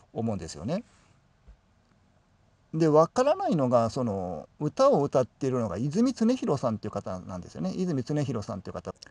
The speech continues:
この方は橋田紀彦とエンドレスのメンバーだったこともあるみたいな感じで、まあ、フォ-、主にフォークバタの人だと思うんですけどもね、いろんな音楽活動を変遷してらっしゃるようですが、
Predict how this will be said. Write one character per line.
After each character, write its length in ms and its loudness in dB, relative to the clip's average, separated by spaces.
こ 100 2
の 80 6
方 220 4
は 120 10
橋 280 -2
田 100 4
紀 200 4
彦 220 -4
と 140 0
エ 100 2
ン 280 4
ド 100 4
レ 120 4
ス 120 -6
の 100 2
メ 120 0
ン 180 0
バ 160 6
ー 40 -2
だ 80 0
っ 40 -2
た 200 -6
こ 120 -6
と 100 -4
も 140 0
あ 40 -2
る 80 -4
み 100 -4
た 140 -6
い 100 -6
な 100 -8
感 220 -6
じ 120 -6
で、 260 -6
ま 120 4
あ、 20 -4
フ 220 -6
ォ-、 100 -8
主 220 6
に 80 4
フ 300 2
ォ 40 -2
ー 20 -6
ク 140 -4
バ 120 6
タ 120 0
の 80 -2
人 160 -6
だ 100 -4
と 80 -6
思 160 -2
う 20 -4
ん 40 -6
で 100 -6
す 80 -16
け 80 -10
ど 100 -8
も 120 -6
ね、 120 -6
い 100 -2
ろ 140 4
ん 220 4
な 100 4
音 200 2
楽 220 -2
活 280 -4
動 540 2
を 120 2
変 220 -2
遷 340 -4
し 80 -18
て 140 -2
ら 100 2
っ 20 0
し 280 -8
ゃ 60 2
る 120 -2
よ 180 0
う 40 -4
で 120 -8
す 260 -14
が、 340 2